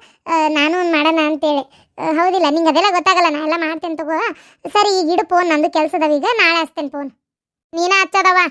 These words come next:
ಯಾವಾಗ ಬೆಳಕಾಗಿರ್ತೈತೆ, ಯಾವಾಗ ರಾತ್ರಿ ಆಗಿರ್ತೈತೆ ಸುಡುಗಾಡು ನಮಗ್ ಗೊತ್ತಾಗಲ್ಲ, ನೀನೇ ಹಚ್ಬೇಕು ನೋಡು ಫೋನ್ ಅಷ್ಟೇ. ಹ್ಮ್, ಆಯ್ತು, ಇಡ್ಲವ? ಮೊದ್ಲ ಹೇಳಿ ತಲೆಗೆ ಹಾಕೋ. ಹ್ಞೂನ.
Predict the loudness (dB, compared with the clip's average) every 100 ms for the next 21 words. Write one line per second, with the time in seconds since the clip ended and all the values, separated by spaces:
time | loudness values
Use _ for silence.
0 | -4 _ 2 2 2 0 -2 -4 -6 -4
1 | -2 0 0 0 -2 -2 -2 -4 -6 -4
2 | -2 0 -2 -2 -2 0 2 2 0 -4
3 | -14 -8 -4 -2 -2 -2 -2 -2 -4 -2
4 | -2 0 -2 -4 -8 -10 _ _ _ _
5 | _ _ _ _ _ _ _ -2 -2 0
6 | -4 -6 -16 _ _ -2 0 2 0 -2
7 | -6 _ _ _ _ _ _ _ -2 0
8 | 0 2 0 2 2 2 0 0 2 0
9 | -4 _ _ _ _ _ _ _ 0 2